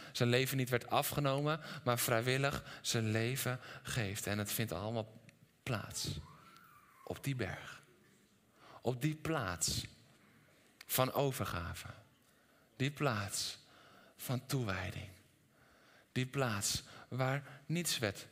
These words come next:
teruggehouden. Die plaats waar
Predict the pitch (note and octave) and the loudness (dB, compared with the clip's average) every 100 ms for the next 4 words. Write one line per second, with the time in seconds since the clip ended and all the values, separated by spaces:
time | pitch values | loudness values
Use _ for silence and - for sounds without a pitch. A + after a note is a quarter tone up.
0 | - - F#2+ F#2+ F#2+ F#2 F#2 F#2 - D#3+ | -6 -2 0 0 -2 -2 -4 -6 -8 -10
1 | C3 D3 D3 C#3 B2+ D#3+ F#3+ - - - | -2 -2 0 2 2 2 -2 -4 -4 -8
2 | - B2+ - A#2+ B2+ | -12 -4 0 2 2